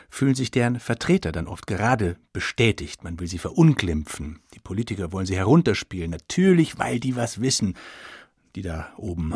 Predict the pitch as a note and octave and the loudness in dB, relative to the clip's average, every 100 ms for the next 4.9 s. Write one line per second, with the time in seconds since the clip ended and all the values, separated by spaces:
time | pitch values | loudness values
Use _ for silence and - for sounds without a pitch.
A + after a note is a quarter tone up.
0 | - F2+ - - - G#2+ - F2 - B2 | -6 -8 -6 -4 -2 -2 -2 -6 0 0
1 | F#2 - - A1+ - - D3 F3 G#3+ A3 | 0 -2 -12 -14 -12 -4 -4 2 2 2
2 | G#3+ - F2 - - - - - C3+ D3+ | -2 -4 -6 -10 -18 -16 -16 -4 2 4
3 | F#3+ - G3 F3 E3+ D3 - C#3+ C#3 C3 | 4 6 8 8 6 4 0 -2 0 -2
4 | - A2+ A2 G#2+ - A2 G#2+ F#2+ | 0 0 0 -2 0 2 2 0